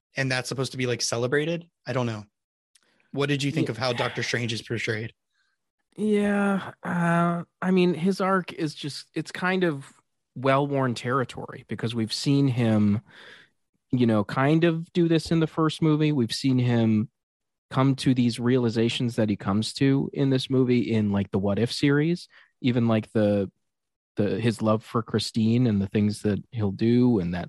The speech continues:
Speaker 2: the, "I, I love you in every universe," that kind of thing. I'm pretty
Speaker 1: Yeah.
Speaker 2: sure, wasn't that in What If?
Speaker 1: Yeah.
Speaker 2: Uh,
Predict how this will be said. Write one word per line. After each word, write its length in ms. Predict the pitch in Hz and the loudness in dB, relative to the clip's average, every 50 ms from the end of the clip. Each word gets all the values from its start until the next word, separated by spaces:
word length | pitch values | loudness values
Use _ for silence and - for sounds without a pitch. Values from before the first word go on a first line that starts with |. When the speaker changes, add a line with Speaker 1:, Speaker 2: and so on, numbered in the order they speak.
| - 123 - | -12 -18 -12
Speaker 2:
the, 180 | - 120 120 - | -10 -8 -6 -2
"I, 240 | 107 113 - 117 | -2 -2 0 0
I 20 | 117 | 0
love 260 | 117 117 113 117 117 | 2 2 0 2 2
you 160 | 120 117 113 | 2 2 2
in 60 | 110 | 2
every 260 | 113 113 110 117 117 113 | 0 0 0 0 0 0
universe," 480 | 110 120 120 120 113 127 127 127 - | 0 0 -2 -2 -2 -2 -2 -2 -2
that 160 | - 113 107 | -4 -4 -4
kind 100 | - 131 | -2 -2
of 80 | 131 131 | -2 -2
thing. 180 | - 147 139 135 - - - - _ | 0 -2 -4 -4 -6 -14 -20 -6 _
I'm 100 | 165 147 | -2 -2
pretty 180 | - - 247 262 | 0 -2 -2 -4
Speaker 1:
Yeah. 20 | |
Speaker 2:
sure, 180 | - - 226 190 | -4 -4 -4 0
wasn't 260 | 160 170 175 185 190 | 0 0 2 2 0
that 140 | 185 185 170 - | 0 0 -2 -2
in 280 | 135 123 139 170 170 151 | 0 2 2 4 2 2
What 180 | 131 143 151 | 2 2 2
If? 340 | 127 127 175 202 - - - _ _ | 2 2 0 -2 -4 -12 -20 _ _
Speaker 1:
Yeah. 280 | 113 110 110 110 104 98 - _ _ | -6 -4 -4 -4 -6 -8 -12 _ _
Speaker 2:
Uh, 500 | 107 127 120 117 117 117 113 117 120 | -2 0 2 4 4 4 2 2 0